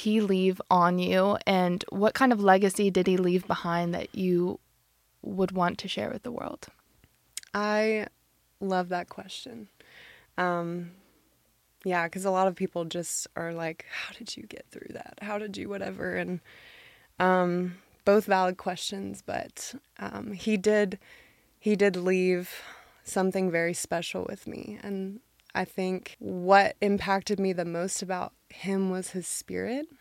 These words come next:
Speaker 2: So he pretty much was using drugs since he was about fourteen.
Speaker 1: Wow.
Speaker 2: So,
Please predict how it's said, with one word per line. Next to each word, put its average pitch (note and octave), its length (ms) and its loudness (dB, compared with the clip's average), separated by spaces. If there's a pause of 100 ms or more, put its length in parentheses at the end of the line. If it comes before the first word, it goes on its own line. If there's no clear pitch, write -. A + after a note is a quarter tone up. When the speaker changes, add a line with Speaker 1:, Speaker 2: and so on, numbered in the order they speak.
(180)
Speaker 2:
So F#3 540 0 (680)
he G3+ 580 2 (600)
pretty B3 220 4
much G#3+ 320 2
was F3 460 -2 (280)
using F3 380 -4
drugs D#3+ 360 -6
since E3 260 -12
he F3 120 -10
was F3 100 -10
about F3 240 -10
fourteen. F#3+ 720 -10 (160)
Speaker 1:
Wow. F3+ 100 -18
Speaker 2:
So, F3 520 -6